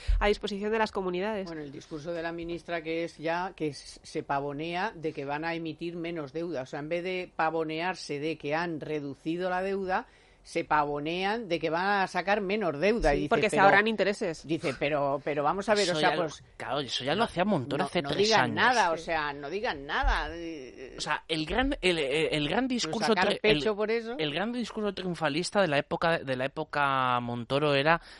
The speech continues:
Speaker 3: que iban bajando cada año, eh, la, la
Speaker 2: Los
Speaker 3: emisión de
Speaker 2: inter-,
Speaker 3: deuda
Speaker 2: los,
Speaker 3: neta, ¿no?
Speaker 2: la inversión de deuda
Speaker 3: Decían,
Speaker 2: neta.
Speaker 3: "Bueno, pues el Tesoro previa que hoy vamos a emitir cien mil, realmente van a ser noventa mil, ochenta mil". Entonces, cada año se reducían
Speaker 2: Bien.
Speaker 3: esto, ¿no? Entonces,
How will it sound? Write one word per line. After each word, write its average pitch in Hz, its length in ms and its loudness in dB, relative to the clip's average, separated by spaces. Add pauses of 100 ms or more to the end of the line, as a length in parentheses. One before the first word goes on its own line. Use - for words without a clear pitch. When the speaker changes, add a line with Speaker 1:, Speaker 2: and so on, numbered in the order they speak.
(140)
Speaker 3:
que 143 220 0
iban 143 340 4
bajando 151 460 2
cada 120 340 2
año, 156 400 0
eh, 113 380 -4
la, 110 200 0
la 117 120 0
Speaker 2:
Los 117 100 0
Speaker 3:
emisión 147 300 0
de 160 80 4
Speaker 2:
inter-, 147 160 4
Speaker 3:
deuda 143 200 6
Speaker 2:
los, 120 100 -2
Speaker 3:
neta, 110 280 -4
¿no? 117 160 -4
Speaker 2:
la 143 100 -8
inversión 143 380 -10
de 165 140 -4
deuda 143 120 -4
Speaker 3:
Decían, 135 360 2
Speaker 2:
neta. 135 60 -2
Speaker 3:
"Bueno, 220 200 6
pues 208 220 -2
el 135 280 2
Tesoro 180 380 0
previa 190 320 2
que 185 340 2
hoy 175 160 4
vamos 185 220 -2
a 190 40 -4
emitir 180 280 -4
cien 185 300 0
mil, 220 240 2
realmente 185 320 0
van 180 100 0
a 170 60 2
ser 190 160 -2
noventa 131 420 0
mil, 139 240 0
ochenta 123 400 -6
mil". 143 80 -4
Entonces, 127 220 -6
cada 123 220 -2
año 151 160 -6
se 160 140 -8
reducían 151 460 0
Speaker 2:
Bien. 262 140 -2
Speaker 3:
esto, 233 160 -2
¿no? 226 140 2
Entonces, 156 580 -4